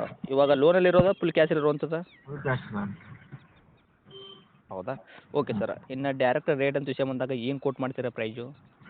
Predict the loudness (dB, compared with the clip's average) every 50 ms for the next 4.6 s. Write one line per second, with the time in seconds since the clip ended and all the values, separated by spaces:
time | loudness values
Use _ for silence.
0 | -20 -20 -20 -20 -20 -18 -18 -16 -16 -16 -18 -18 -18 -18 -10 -4 0 0 0 2
1 | 2 0 0 2 2 2 4 4 4 4 2 2 0 -2 -6 -10 -10 -10 -12 -14
2 | -16 -20 -20 _ _ _ _ _ _ _ _ _ _ _ _ _ -20 -20 -20 -20
3 | _ -20 -20 -20 -20 -20 -18 -10 -6 -4 0 2 0 2 0 -2 -4 -4 -6 -8
4 | -8 -10 _ _ _ _ _ -8 -6 -6 -6